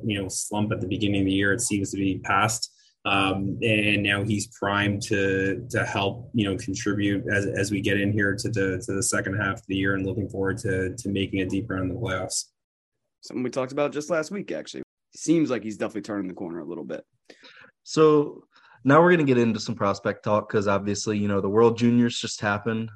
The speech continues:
Speaker 3: We had four guys representing not only their countries, but also the Carolina Hurricanes at the World Juniors. So could you talk about what you saw from each, each of those guys at the tournament?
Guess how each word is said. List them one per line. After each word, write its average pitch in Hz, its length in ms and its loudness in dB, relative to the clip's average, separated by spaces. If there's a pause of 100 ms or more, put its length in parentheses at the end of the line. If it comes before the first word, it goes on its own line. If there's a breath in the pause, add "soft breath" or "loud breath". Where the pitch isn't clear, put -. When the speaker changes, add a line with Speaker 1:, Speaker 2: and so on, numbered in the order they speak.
Speaker 3:
We 107 140 0
had 104 120 4
four 107 280 2
guys 101 580 4
representing 101 800 0
not 117 240 6
only 113 320 6
their 101 140 2
countries, 104 480 -4
but 104 100 -4
also 98 240 0
the 95 100 -4
Carolina 95 420 -2
Hurricanes 95 680 -2
at 101 160 -2
the 110 80 0
World 101 260 2
Juniors. 98 540 -2 (300 loud breath)
So 143 120 2
could 151 160 2
you 160 80 -2
talk 185 240 4
about 175 180 6
what 120 140 2
you 139 100 -2
saw 113 260 4
from 107 180 0
each, 107 180 -4 (300)
each 123 200 2
of 123 60 2
those 113 200 4
guys 113 240 2
at - 80 -6
the - 80 -12
tournament? 120 440 0